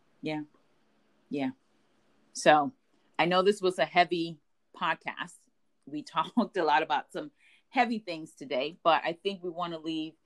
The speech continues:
the audience with this, um, and this is gonna be my final word on this topic, is that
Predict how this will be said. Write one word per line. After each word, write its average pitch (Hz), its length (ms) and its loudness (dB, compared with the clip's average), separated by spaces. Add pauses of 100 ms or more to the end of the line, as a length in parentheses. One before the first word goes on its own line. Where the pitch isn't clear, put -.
(280)
the - 140 -10
audience 160 520 0
with 151 140 -4 (180)
this, 170 360 0 (180)
um, 143 180 -2
and 147 100 -6
this 156 140 -12
is 156 120 -20
gonna 147 160 -2
be 147 100 -2
my 139 140 -2
final 143 360 -2
word 139 380 0
on 139 340 -2 (140)
this 143 160 -8
topic, 165 500 -2 (300)
is 160 200 -8
that - 360 2